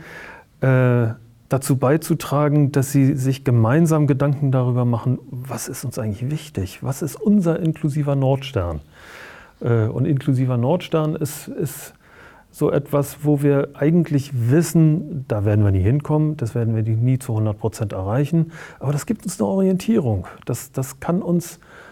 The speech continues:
kann uns helfen bei der Frage, was ist echt wichtig? Wo wollen wir hin? In welche Richtung wollen wir gehen? Und, äh, sein Ziel ist, nächste, dazu beizutragen, dass nächste Schritte geplant werden, dann als Verabredung und dass sie natürlich auch realisiert werden.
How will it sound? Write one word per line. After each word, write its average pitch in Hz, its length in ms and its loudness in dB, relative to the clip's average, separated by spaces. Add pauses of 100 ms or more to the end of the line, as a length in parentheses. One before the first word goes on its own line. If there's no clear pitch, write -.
(120)
kann 165 200 0
uns 156 260 -2
helfen 175 500 0
bei 151 140 -2
der 151 140 0
Frage, 147 500 -2
was 135 180 -6
ist 185 280 -10
echt - 400 -6
wichtig? 120 560 0 (500)
Wo 139 200 4
wollen 135 220 6
wir 123 100 4
hin? 117 260 4 (420)
In 120 140 4
welche 135 280 2
Richtung 131 360 2
wollen 104 200 4
wir 107 80 4
gehen? 127 280 0 (500)
Und, 156 380 0
äh, 139 340 4
sein 127 240 4
Ziel 175 300 2
ist, 151 240 0
nächste, 131 520 2
dazu 135 400 -2
beizutragen, 127 640 0
dass 113 120 2
nächste 123 280 2
Schritte 123 260 0
geplant 143 440 0
werden, 165 320 2 (480)
dann 156 360 2
als - 220 -4
Verabredung 139 680 0
und 135 180 0
dass 123 100 -2
sie 120 80 2
natürlich 120 320 2
auch 123 160 -2
realisiert 123 500 4
werden. 82 280 -6